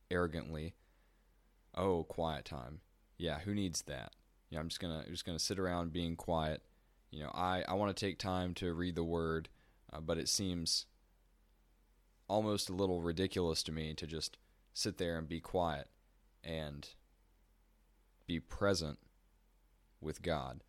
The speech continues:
I'm present with God all the time. I will tell you from personal experience, if you've never tried it, give it a try.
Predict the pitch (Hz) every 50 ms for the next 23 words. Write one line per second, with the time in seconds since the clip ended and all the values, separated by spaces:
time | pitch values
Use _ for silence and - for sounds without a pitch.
0 | _ _ _ _ _ _ _ _ _ _ - - 92 92 - 107 101 92 92 85
1 | 87 85 - - 87 87 92 90 87 87 85 87 - - 107 104 92 71 65 78
2 | - - - - _ _ _ _ _ _ _ _ _ _ _ - 85 85 85 85
3 | 80 - - 95 90 87 82 76 69 73 - - - - _ _ _ _ _ _
4 | _ _ _ _ _ _ _ _ - - 90 78 - - 92 87 - - 95 87
5 | 85 80 - - - - 80 73 69 67 62 - - - - - - - _ _
6 | _ _ _ _ _ _ _ _ _ _ _ _ _ _ _ _ _ _ _ _
7 | _ _ _ 85 - - 87 82 95 95 98 92 98 95 - - 90 80 76 73
8 | 73 69 - - - _ _ _ _ _ _ _ _ _ _ _ _ _ _ _
9 | _ _ _ _ - 85 80 85 78 76 71 - - 82 65 50 50 - 101